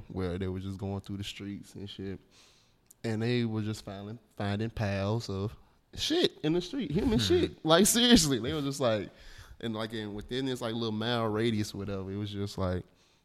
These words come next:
Speaker 1: it was, like, yeah, every five to ten feet you will find, like, a pile of shit somewhere or just trash everywhere,
Speaker 2: Trash.
Speaker 1: homeless people.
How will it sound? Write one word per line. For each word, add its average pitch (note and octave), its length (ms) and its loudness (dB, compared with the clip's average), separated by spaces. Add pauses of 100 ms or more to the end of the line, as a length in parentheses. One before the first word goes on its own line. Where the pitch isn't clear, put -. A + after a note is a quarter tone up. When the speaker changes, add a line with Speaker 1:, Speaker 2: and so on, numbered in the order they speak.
(340)
Speaker 1:
it A2 80 -2
was, A2 100 -2
like, F#2 140 0
yeah, G#2+ 120 0
every A2+ 300 0
five A2 520 0
to G2+ 80 -8
ten G#2+ 280 -2
feet A2 320 -4
you G#2 120 -6
will G2+ 80 -4
find, G2 340 -8
like, G2+ 140 -10
a - 40 -12
pile G#2 320 2
of G#2+ 80 2
shit - 300 2
somewhere G2+ 400 -2
or F#2+ 160 -2
just G2+ 220 -4
trash A2 680 0
everywhere, G#2 380 -4
Speaker 2:
Trash. G#2+ 100 -6
Speaker 1:
homeless A2+ 320 0
people. G#2+ 380 0